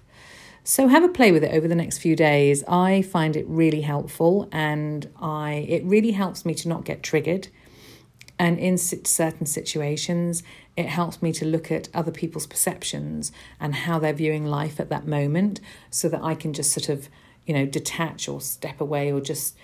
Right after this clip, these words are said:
just be curious about the situation that's actually occurring. And one of the really amazing things throughout this whole journey of my path that's been unfolding, um,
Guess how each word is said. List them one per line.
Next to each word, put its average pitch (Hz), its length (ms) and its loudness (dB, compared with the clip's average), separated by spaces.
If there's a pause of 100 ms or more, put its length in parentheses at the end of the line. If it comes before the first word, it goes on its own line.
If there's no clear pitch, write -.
(300)
just 285 200 0
be 165 120 4
curious 202 520 2
about 156 220 -2
the 113 60 -6
situation 151 640 0
that's 139 180 -4
actually 151 480 -6
occurring. 156 720 -2 (920)
And 220 180 8
one 269 120 8
of 269 100 2
the 190 100 4
really 175 560 2 (480)
amazing 165 560 4
things 139 380 -4
throughout 147 340 -6
this 147 160 -6
whole 151 640 -2 (800)
journey 151 640 0
of 143 200 -6
my 139 440 -2 (340)
path 175 420 -4
that's - 180 -12
been 147 180 -6
unfolding, 143 720 -2 (460)
um, 156 640 0